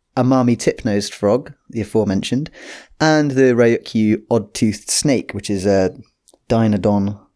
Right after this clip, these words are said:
semicarinatum. Semicar-, semicarinatum.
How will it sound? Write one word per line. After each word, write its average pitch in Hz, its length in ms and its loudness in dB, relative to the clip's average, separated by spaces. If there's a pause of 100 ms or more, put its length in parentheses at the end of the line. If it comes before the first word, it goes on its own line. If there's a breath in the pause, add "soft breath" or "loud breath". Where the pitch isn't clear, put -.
semicarinatum. 104 2000 -2
Semicar-, 160 500 0
semicarinatum. 127 1000 -2